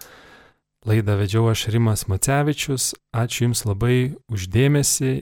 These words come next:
ir likite toliau su Marijos radiju. Sudie.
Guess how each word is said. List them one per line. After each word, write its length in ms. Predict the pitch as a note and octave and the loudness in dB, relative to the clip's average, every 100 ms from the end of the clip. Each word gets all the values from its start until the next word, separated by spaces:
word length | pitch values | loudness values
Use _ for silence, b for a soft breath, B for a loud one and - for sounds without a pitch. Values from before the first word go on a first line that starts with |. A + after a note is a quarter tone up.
| - _ _ G2+ | -8 _ _ -10
ir 160 | G2 | -10
likite 540 | E3+ A2 B2+ C#3 - B2+ | -6 -6 -4 -4 -4 -4
toliau 400 | B2+ G2+ A#2 B2 | -2 0 0 0
su 180 | - G#2+ | -2 -2
Marijos 400 | G2+ A2 A2 B2+ | -2 0 -2 0
radiju. 460 | C3 B2 F#2+ A#2 - - _ - - _ | 0 0 -4 -8 -12 -20 _ -20 -20 _
Sudie. 480 | - A#2 A2+ B2+ | -12 -8 -4 -2